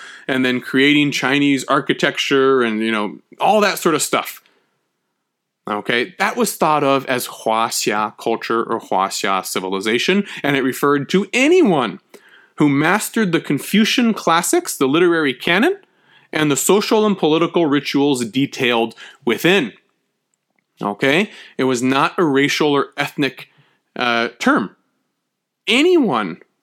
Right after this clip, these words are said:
could learn to read the Confucian classics. Anyone,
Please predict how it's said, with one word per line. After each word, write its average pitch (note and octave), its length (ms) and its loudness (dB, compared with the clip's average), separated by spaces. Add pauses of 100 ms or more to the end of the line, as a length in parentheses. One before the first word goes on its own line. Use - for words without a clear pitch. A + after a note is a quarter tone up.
(600)
could E3+ 200 2
learn F#3+ 400 2
to F#3 140 2
read F3+ 360 2
the D3+ 60 -2
Confucian D3+ 580 0
classics. - 600 -2
Anyone, G#3 720 2